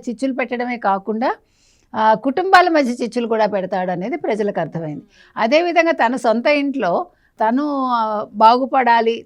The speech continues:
తనే రాజకీయంగా ఎదగాలి, ఆస్తి మొత్తం తనకే రావాలని చెల్లెల్ని బయటికి పంపించడం కావచ్చు, తర్వాత తల్లిని కూడా బయటికి పంపించడం కావచ్చు, మళ్ళా తెచ్చుకున్నాడు అనుకోండి అది వేరు.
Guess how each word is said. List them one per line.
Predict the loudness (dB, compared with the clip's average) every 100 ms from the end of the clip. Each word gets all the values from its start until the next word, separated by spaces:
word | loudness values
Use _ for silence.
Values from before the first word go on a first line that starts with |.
| -2
తనే | 0 2
రాజకీయంగా | 4 2 2 -2 -2 0 0
ఎదగాలి, | 0 0 0 0 0 -6 -12 _ _
ఆస్తి | 0 2 2 0
మొత్తం | -2 -2 0 0
తనకే | 0 0 -2 -2
రావాలని | 0 2 0 0 -2 -4 -8 _ _ _ -2
చెల్లెల్ని | 0 2 2
బయటికి | 2 0 0
పంపించడం | -2 -4 -4 -8 -8 -2
కావచ్చు, | 0 0 -2 -4 -6 -6 _ -20 -14 -4
తర్వాత | 0 2
తల్లిని | 0 2 2 2 0
కూడా | 0 2
బయటికి | 2 0 -2
పంపించడం | -4 -4 -6 -6 -4
కావచ్చు, | 0 0 0 -2 -4
మళ్ళా | -2 -2 -2
తెచ్చుకున్నాడు | -2 -6 -6 -4 -2
అనుకోండి | -4 -4 -4 -4
అది | -4
వేరు. | -4 -4 -4